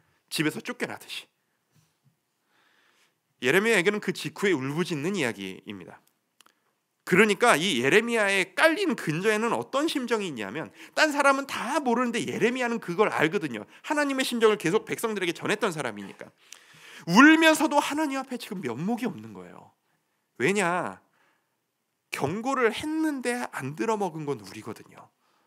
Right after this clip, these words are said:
그러니까 면목이 없는데 너무 슬픈 거예요. 처절한 거예요. 이 꼴이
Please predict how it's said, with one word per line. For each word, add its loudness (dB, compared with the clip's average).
그러니까 4
면목이 4
없는데 0
너무 2
슬픈 -6
거예요. -8
처절한 2
거예요. -4
이 -4
꼴이 0